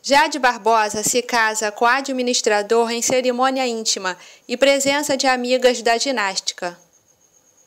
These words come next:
Campeã olímpica nos Jogos de Paris.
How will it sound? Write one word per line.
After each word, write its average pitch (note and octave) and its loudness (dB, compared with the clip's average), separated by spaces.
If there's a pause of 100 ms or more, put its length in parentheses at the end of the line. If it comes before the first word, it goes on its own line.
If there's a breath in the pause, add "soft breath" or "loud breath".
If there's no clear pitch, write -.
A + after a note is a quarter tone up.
(880 soft breath)
Campeã E4 2
olímpica B3+ 0
nos A#3+ 0
Jogos C4 2
de A3+ 0
Paris. A3 -2